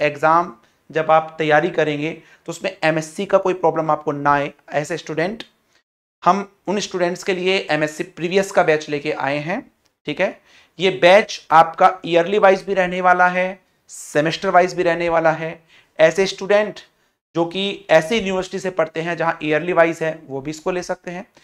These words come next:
ऐसे स्टूडेंट जिनका सेमेस्टर वाइज चलता है, वो भी इस बैच को ले सकते हैं। बस अपना एक बार सिलेबस मैच कर लेना, हम सिलेबस मेंशन करेंगे, अपना सिलेबस मैच कर लेना। अगर आपको लगता है सिलेबस मैच हो रहा है, आपको बैच लेना चाहिए, उस,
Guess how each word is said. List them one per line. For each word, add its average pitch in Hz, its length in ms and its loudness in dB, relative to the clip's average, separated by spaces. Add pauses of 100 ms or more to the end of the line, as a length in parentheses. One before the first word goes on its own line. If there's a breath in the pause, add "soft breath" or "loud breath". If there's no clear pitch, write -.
(340 soft breath)
ऐसे 160 340 4
स्टूडेंट 202 500 -4
जिनका 190 180 -2
सेमेस्टर 156 420 -6
वाइज 180 160 2
चलता 165 320 0
है, 175 200 -4 (220)
वो 262 140 2
भी 240 80 0
इस - 100 -12
बैच 147 160 -6
को 156 120 -10
ले 139 120 -6
सकते - 280 -12
हैं। 196 180 -12 (500 soft breath)
बस 190 120 0
अपना 185 200 -2
एक 185 80 2
बार 185 100 2
सिलेबस 175 420 -2
मैच 185 200 -2
कर 190 140 -6
लेना, 196 360 -6
हम 160 140 -8
सिलेबस 165 440 -4
मेंशन 151 360 -4
करेंगे, 190 440 0 (420 soft breath)
अपना 156 200 0
सिलेबस 156 420 -2
मैच 156 260 0
कर 190 180 -2
लेना। 196 340 0 (160)
अगर 151 180 4
आपको 151 220 0
लगता 156 260 0
है 185 60 2
सिलेबस 156 400 -8
मैच 170 280 -2
हो 185 80 0
रहा 180 100 4
है, 185 220 -2 (400)
आपको 143 340 0
बैच 135 280 0
लेना 156 300 0
चाहिए, 180 380 -2 (140)
उस, - 300 -20